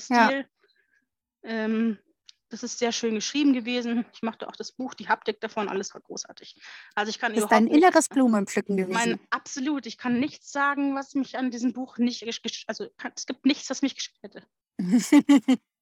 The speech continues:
Speaker 2: Gar
Speaker 1: Und
Speaker 2: nicht.
Speaker 1: das, äh, für ein Buch, was ich empfohlen habe. Das
Speaker 2: Ja,
Speaker 1: ist,
Speaker 2: das,
Speaker 1: das
Speaker 2: das
Speaker 1: muss man
Speaker 2: ist
Speaker 1: feiern.
Speaker 2: überhaupt, das ist überhaupt nicht, äh, gängig und ich bin ganz überrascht <laughs> gewesen.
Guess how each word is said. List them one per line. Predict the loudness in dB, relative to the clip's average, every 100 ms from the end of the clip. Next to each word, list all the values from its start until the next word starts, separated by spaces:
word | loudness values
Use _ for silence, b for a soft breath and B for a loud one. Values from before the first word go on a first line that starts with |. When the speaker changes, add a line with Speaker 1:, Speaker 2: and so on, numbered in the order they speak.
| _ _ _ _
Speaker 2:
Gar | -4 2
Speaker 1:
Und | 6
Speaker 2:
nicht. |
Speaker 1:
das, | 6 4 2
äh, | 2 2 4
für | 6
ein | 6 6
Buch, | 4 2
was | 0
ich | 2 2
empfohlen | 2 4 4 4
habe. | 0 -2 0
Das | 0
Speaker 2:
Ja, | 2
Speaker 1:
ist, | 0 -2 -2
Speaker 2:
das, |
Speaker 1:
das | 0
Speaker 2:
das |
Speaker 1:
muss | 0 2
man | 0
Speaker 2:
ist |
Speaker 1:
feiern. | 4 6 6 2 -4
Speaker 2:
überhaupt, |
das | -10 -10
ist | -14 -10
überhaupt | -8 -2 -2 -2
nicht, | -2 -2 -6 -6
äh, | -6 -6 b b b b _ -2
gängig | 2 2 0 -2 -8
und | -8
ich | -6
bin | -2 -2 0
ganz | -2 -2
überrascht | -2 -2 -4 -4
<laughs> |
gewesen. | -8 -8 -4 -4 -2 -4